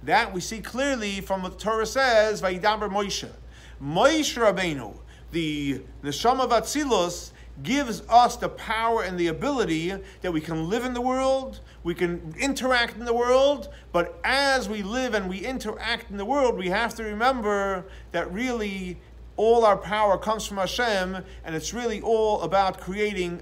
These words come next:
the light of Hashem in a revealed way in this world, which is a blend and it's an art, but if we connect to Moshe Rabbeinu, and Moshe of our generation, we will have the power and the ability to create that true, beautiful oneness in this world.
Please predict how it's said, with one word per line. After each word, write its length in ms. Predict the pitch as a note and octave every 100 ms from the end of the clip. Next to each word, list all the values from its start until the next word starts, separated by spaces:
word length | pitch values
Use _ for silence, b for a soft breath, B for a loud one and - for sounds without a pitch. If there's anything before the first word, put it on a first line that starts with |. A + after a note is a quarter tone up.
| -
the 100 | D#3
light 560 | E3+ G3+ A#3 A#3 - - B B -
of 120 | E3
Hashem 440 | E3 F#3 A3 G#3+
in 120 | F#3+ E3
a 40 |
revealed 460 | D#3+ D#3 A3+ G3+ G3+
way 220 | G3 F3
in 80 | E3+
this 200 | E3 E3
world, 380 | D#3 A#2 G2+ - B B
which 200 | D#3 D#3+
is 100 | D#3+
a 60 | D#3
blend 640 | D#3+ F#3+ A#3+ C4+ B3 A3+ B B -
and 120 | D#3+
it's 140 | D#3+
an 80 | E3+
art, 600 | - G#3+ G#3 D#3 D#3+ - B B
but 100 | E3
if 80 | D#3+
we 80 | D#3+
connect 560 | D3+ E3+ F#3+ B3+ - -
to 100 | F3+
Moshe 320 | G#3 A#3 -
Rabbeinu, 460 | E3+ D3 B2+ G#2 - - B B
and 140 | C#3
Moshe 280 | D3+ A#3+ -
of 100 | G3+
our 100 | F3+
generation, 880 | E3+ F3 F#3+ C#4+ C4+ A3 G3+ G3 F#3 B B
we 140 | A3+
will 100 | A3
have 160 | G#3 F#3
the 80 |
power 460 | D3 F#3+ A#3 A#3 A3+
and 120 | G#3
the 60 | F#3+
ability 460 | E3 A3+ F#3+ E3
to 100 | D#3+
create 580 | D#3 - G3+ F3+ E3 -
that 140 | D#3+ -
true, 460 | - A3+ A3 G#3+ D3+
beautiful 720 | G#3 G3 - D#3+ D3+ D#3 -
oneness 540 | C#3+ G3 F#3+ D#3 C#3+ -
in 100 | D3+
this 180 | C#3+ C#3+
world. 380 | A#2+ - -